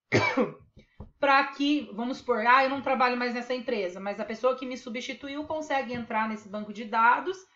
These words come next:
de ideias, no caso, e consiga utilizar essas ideias que eu pensei. É,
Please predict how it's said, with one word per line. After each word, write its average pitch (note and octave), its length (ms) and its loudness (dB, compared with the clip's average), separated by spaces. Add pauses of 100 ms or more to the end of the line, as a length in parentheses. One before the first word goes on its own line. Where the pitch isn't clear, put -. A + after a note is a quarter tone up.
(220)
de F#3+ 120 -6
ideias, G#3+ 600 2 (260)
no G#3 120 -10
caso, D4 440 4 (300)
e C#4+ 120 -6
consiga D4+ 680 -2
utilizar E4 720 0
essas C4 220 -4
ideias B3 380 -2
que B3+ 80 -4
eu B3 80 0
pensei. - 480 -10 (920)
É, A3+ 1400 2